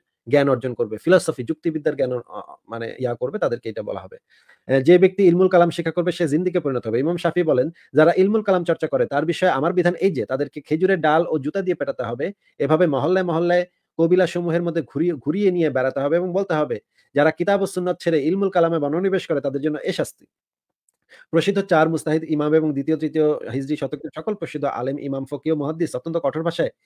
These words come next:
ইলমুল কালামের নিন্দা করেছেন। পরবর্তী যুগে আবু হানিফা, অন্যান্য ইলমে-,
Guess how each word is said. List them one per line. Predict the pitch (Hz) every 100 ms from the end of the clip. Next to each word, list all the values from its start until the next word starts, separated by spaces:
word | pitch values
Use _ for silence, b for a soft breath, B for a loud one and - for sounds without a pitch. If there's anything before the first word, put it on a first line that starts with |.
| _ -
ইলমুল | 175 185 190
কালামের | - 151 156
নিন্দা | 160 196 165
করেছেন। | 117 - 107 - b b
পরবর্তী | 165 185 190 190
যুগে | 180 185
আবু | 151 147
হানিফা, | 156 165 175
অন্যান্য | 156 156 160 156
ইলমে-, | 156 156